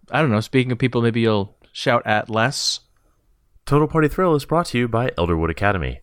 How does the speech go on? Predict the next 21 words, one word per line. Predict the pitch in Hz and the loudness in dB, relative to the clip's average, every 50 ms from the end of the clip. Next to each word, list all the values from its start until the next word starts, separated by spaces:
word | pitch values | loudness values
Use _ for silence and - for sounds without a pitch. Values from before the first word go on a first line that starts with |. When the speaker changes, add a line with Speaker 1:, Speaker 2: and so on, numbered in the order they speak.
| _ _ _ - | _ _ _ -2
Speaker 2:
Elderwood | 87 90 90 92 95 95 | -2 0 0 0 0 -2
Academy | 92 - 120 127 131 123 | 0 0 0 0 0 0
are | 117 110 101 | -2 -2 0
artisans | - - 120 139 139 - - 113 90 | 0 0 0 0 0 -2 -2 -4 -4
who | - - 98 | -4 -8 -10
craft | - - 107 101 - - | -4 -2 -2 -2 -2 -2
amazing | 67 95 92 90 90 98 110 113 113 113 107 | -4 -2 -2 0 0 0 0 -2 -2 -4 -2
gaming | 101 104 113 113 110 95 | 0 0 0 0 -2 -4
products, | - 87 85 85 87 - | -2 -2 -2 -2 -2 -6
including | - - 90 - 107 107 107 104 101 90 | -8 -10 -6 -2 -2 -2 -2 -2 -4 -2
dice | - 95 107 113 - | -2 -2 -2 -2 -2
towers, | - 90 85 82 87 90 87 - | -2 0 0 0 0 -2 -4 -2
dice | - 87 98 104 - | -2 -2 -2 -2 -4
trays, | - - 82 71 73 76 - - _ - | -4 -4 -2 -2 -2 -4 -6 -8 _ -2
dice | 104 117 117 - | -2 -2 -2 -2
boxes, | - 90 78 78 - - - 78 76 - | -2 -2 -2 -2 -2 -8 -12 -12 -10 -4
deck | - 131 127 - - | -4 -4 -4 -2 0
boxes, | 101 95 95 - - - 95 90 90 | 0 0 0 0 -4 -8 -8 -8 -6
dice, | 92 - 82 82 85 85 - - - | -2 -2 0 0 0 -2 -6 -8 -4
and | - 107 120 123 110 | -2 -2 -2 -2 0
more. | 87 90 101 90 - - - | 0 0 0 0 -2 -4 -12